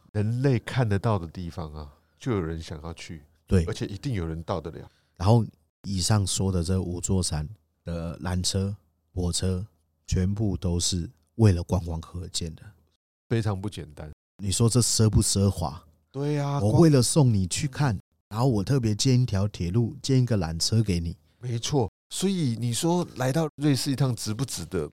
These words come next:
Speaker 1: 每一个去过的贵宾朋友都觉得非常非常值得。
Speaker 2: 对，这个我觉得对观光客的一个友善度啦。
Speaker 1: 对，即使说你要花费一点成本或是金钱，
Speaker 2: 嗯。
Speaker 1: 但是去过之后，我相信一定是终身难忘。
Speaker 2: 真的难忘，忘不了。
Speaker 1: 对啊，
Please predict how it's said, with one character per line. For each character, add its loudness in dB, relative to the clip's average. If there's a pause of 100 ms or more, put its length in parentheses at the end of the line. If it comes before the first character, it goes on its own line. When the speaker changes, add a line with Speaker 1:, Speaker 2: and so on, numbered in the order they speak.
(120)
Speaker 1:
每 2
一 0
个 2
去 -2
过 -2
的 -4 (220)
贵 0
宾 0
朋 -2
友 -2
都 -2
觉 -6
得 -6
非 -4
常 -6
非 -2
常 -6
值 -20
得。 -16
Speaker 2:
对， 0 (340)
这 0
个 6
我 2
觉 0
得 4
对 2
观 2
光 0
客 -2
的 0
一 -2
个 -4
友 -6
善 -4 (100)
度 -8
啦。 -18 (160)
Speaker 1:
对， -8
即 -4
使 -2
说 -2
你 -4
要 2
花 0
费 -2
一 -4
点 -6
成 -8
本 -6
或 -6
是 -8
金 -10
钱， -12
Speaker 2:
嗯。 -18 (480)
Speaker 1:
但 -4
是 2
去 0
过 2
之 -4
后， 2
我 -2
相 -2
信 -4
一 -6
定 -6
是 -4
终 -6
身 -4
难 -6
忘。 -8 (380)
Speaker 2:
真 4
的 6
难 2
忘， -2 (100)
忘 2
不 0
了。 0
Speaker 1:
对 -8
啊， -14